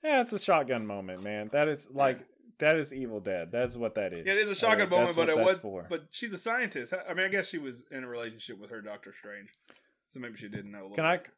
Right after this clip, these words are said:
Speaker 1: let me go back to a little bit and talk about how little effort she put into smashing the glass when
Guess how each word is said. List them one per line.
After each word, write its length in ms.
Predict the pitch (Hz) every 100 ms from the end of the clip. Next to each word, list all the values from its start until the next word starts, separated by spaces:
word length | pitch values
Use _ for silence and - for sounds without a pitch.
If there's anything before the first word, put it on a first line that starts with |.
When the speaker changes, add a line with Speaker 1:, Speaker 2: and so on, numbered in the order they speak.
| -
Speaker 1:
let 160 | 147 190
me 80 |
go 120 | 151 127
back 260 | 117 117
to 60 | 120
a 40 |
little 180 | 107 107
bit 200 | 110 113
and 120 | 98
talk 200 | 107 104
about 240 | 98 98 92
how 260 | 101 92 87 71 - _ _ _
little 400 | 104 110 117 107
effort 420 | 87 98 - 110 -
she 160 | 107
put 240 | 104 110 104
into 240 | 101 98
smashing 480 | - 104 95 - 104
the 80 | 92
glass 420 | 95 90 95 -
when 300 | 95 90